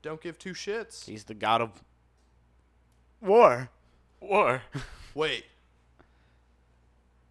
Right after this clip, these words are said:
Speaker 1: Is that why he kills himself in God of War three? Because he must kill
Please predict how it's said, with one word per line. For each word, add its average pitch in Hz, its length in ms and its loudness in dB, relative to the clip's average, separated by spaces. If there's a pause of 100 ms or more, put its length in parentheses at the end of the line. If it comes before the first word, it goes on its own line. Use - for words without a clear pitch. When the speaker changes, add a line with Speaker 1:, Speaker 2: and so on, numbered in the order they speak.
(100)
Speaker 1:
Is 113 140 -20
that 123 220 -8
why 147 220 -8
he 156 180 -16
kills 120 320 -14
himself 123 560 -16
in 131 80 -18
God 107 240 -16
of 113 100 -18
War 110 160 -20
three? 104 280 -20
Because 117 340 -20
he 110 80 -20
must 95 360 -20
kill 104 280 -18